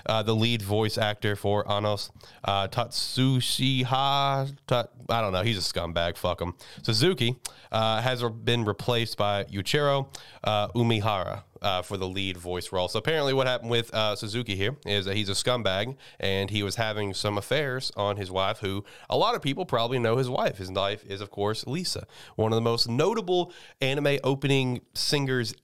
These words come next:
out there. I mean, she sings pretty much everything for Sword Art Online, for example,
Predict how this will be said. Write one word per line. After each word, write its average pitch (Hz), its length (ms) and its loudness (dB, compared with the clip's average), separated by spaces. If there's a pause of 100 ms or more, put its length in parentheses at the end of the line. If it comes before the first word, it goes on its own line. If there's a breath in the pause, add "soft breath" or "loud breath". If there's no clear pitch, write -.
out 127 260 -4
there. - 340 -8
I 95 80 2
mean, 98 240 0
she 113 160 2
sings 123 360 0
pretty 123 200 0
much 113 140 0 (100)
everything 139 480 0
for 123 140 -6
Sword 120 280 2
Art 117 200 2
Online, 107 380 0
for 95 120 -6
example, 87 480 -2